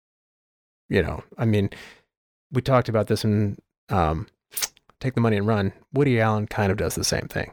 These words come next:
He's really a writer, and he just happens to direct movies. Uh, if you look at Billy Wilder's, um, direction, it's not cinema-, cinematography buffets. Like, he's not, he's not that fancy.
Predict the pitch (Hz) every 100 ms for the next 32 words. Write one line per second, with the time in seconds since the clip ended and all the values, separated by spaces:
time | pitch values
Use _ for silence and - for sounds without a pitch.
0 | - 123 123 156 110 90 92 85 55 -
1 | _ _ _ _ _ _ _ _ - 156
2 | 104 113 - 101 - - 101 82 - -
3 | 101 - - - _ _ _ _ _ _
4 | _ _ _ _ _ _ - 101 95 120
5 | 131 156 131 98 127 123 98 113 110 95
6 | - - _ _ _ - 92 82 - _
7 | _ _ - _ - - 90 101 - 90
8 | - _ _ _ - - 135 131 - 120
9 | 110 - - 127 104 92 - 104 104 -
10 | 104 92 92 _ _ _ _ _ _ -
11 | 98 - 95 73 78 - - 110 - 147
12 | - 185 - _ - 143 185 285 135 -
13 | - - - - 127 - -